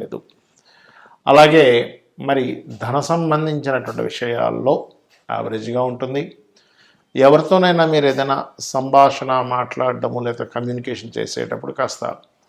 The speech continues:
గణపతిని తలుచుకొని ఆ యొక్క సంబంధించిన విషయాల్లో సంతకం చేసేటప్పుడు కానీ, మాట్లాడేటప్పుడు కానీ కాస్త చూసుకోండి. అలాగే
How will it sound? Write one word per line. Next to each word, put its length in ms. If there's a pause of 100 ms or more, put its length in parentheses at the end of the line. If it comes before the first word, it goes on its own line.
(960)
గణపతిని 540 (520)
తలుచుకొని 600 (400)
ఆ 40 (100)
యొక్క 240 (160)
సంబంధించిన 600
విషయాల్లో 500
సంతకం 420
చేసేటప్పుడు 500
కానీ, 140 (100)
మాట్లాడేటప్పుడు 600
కానీ 160
కాస్త 220
చూసుకోండి. 540 (1000)
అలాగే 340